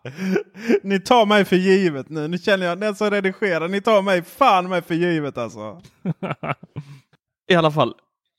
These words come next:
Speaker 2: det jag skulle säga som är väldigt konstigt att Apple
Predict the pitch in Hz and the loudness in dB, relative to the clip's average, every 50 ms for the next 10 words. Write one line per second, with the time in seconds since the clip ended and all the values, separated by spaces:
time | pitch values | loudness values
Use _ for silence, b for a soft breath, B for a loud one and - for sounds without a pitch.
0 | _ - 151 156 170 180 180 190 196 180 - - 160 151 139 - 123 113 110 113 | _ -2 2 2 4 4 4 4 2 2 0 -2 -4 -4 -2 0 0 0 0 -2
1 | - - - - 123 117 117 127 139 127 113 113 113 117 113 - - - 117 110 | -4 -6 -2 0 0 0 2 2 2 2 2 0 -2 -2 -2 -4 -2 0 0 2
2 | 113 - - - 156 135 - _ - _ _ - - - - - 113 107 _ _ | 2 0 0 0 0 0 0 _ -20 _ _ -12 -12 -6 -4 -2 -2 -2 _ _
3 | - 107 98 | -4 -4 -4